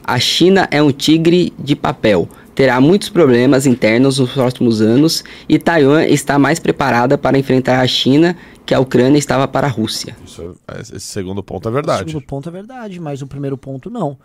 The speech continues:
Speaker 2: É.
Speaker 3: Tá, tem gente prevendo, a, "Ai, a China é uma bolha, as pessoas vão se
Speaker 2: Sim,
Speaker 3: rebelar."
Speaker 2: é, desde
Speaker 3: Não.
Speaker 2: s-, <laughs> uns dez anos já.
Speaker 3: É, cara.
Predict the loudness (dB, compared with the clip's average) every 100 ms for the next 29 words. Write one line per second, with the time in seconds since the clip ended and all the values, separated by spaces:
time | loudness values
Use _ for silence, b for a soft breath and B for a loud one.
0 | -14 -10 -6 -4 -4 -4 -4 -6 -6 -6
1 | -6 -4 -2 0 0 0 0 0 -4 -8
2 | -8 -6 -2 2 2 4 6 6 6 4
3 | 4 2 2 b b b _ -10 -6 -4
4 | -4 -4 -6 -4 0 0 0 -2 -4 -2
5 | -2 -2 -6 -12 -18 -20 -14 -14 -14 -20
6 | -20 -8 -4 -4 -4 -8 -10 -16 -18 -16
7 | -16 -12 -12 -12